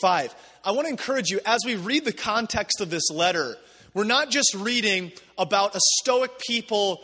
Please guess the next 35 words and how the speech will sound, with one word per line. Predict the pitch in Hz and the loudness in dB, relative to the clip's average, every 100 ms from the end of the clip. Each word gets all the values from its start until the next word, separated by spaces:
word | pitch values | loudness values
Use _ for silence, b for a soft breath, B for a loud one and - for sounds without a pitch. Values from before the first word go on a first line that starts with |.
| B - | B -6
that | 214 | -2
were | 202 208 202 | 0 -2 -2
encapsulated | 196 - 220 233 - 233 208 202 196 | -6 -2 0 2 2 2 2 2 0
in | 196 185 | -2 -4
perfection. | 185 156 202 180 - 151 95 - _ _ _ _ _ _ _ _ _ _ _ _ _ _ _ _ _ - 190 | -8 -2 0 2 2 0 -4 -18 _ _ _ _ _ _ _ _ _ _ _ _ _ _ _ _ _ -4 -2
I | |
think | 202 294 - | 0 2 2
sometimes | 285 - 262 240 | 0 -2 -2 -2
we | 247 | 0
approach | 226 - 262 254 - | -2 2 0 0 -2
the | |
Bible | 180 208 220 214 202 | 0 2 2 2 0
as | 196 | 2
if | 214 208 | -2 0
we're | 196 | -2
reading | 175 226 254 247 | 0 -4 -2 -2
about | 220 208 202 - B B | 2 2 2 -2 B B
Christian | - 269 - 277 226 | 0 2 2 0 -2
people | - 262 247 214 202 190 B B | -2 -2 0 2 2 0 B B
who | 214 | 0
have | 214 175 | 0 0
reached | 214 269 - | -2 0 2
some | 269 233 | 0 0
state | - 254 247 | -2 0 0
of | 226 | 0
perfection, | - 208 - 233 226 - 226 | -2 -8 -2 -2 0 0 0
that | 196 202 | -2 2
everything | 233 226 240 240 226 | 2 2 -6 -6 -4
is | 208 | -4
worked | 165 185 214 214 | -4 -4 -4 -2
out | 202 202 | 0 0
in | 196 | -4
their | 202 | -6
lives. | 208 226 175 | -4 -4 -4
But | 214 226 | -4 -4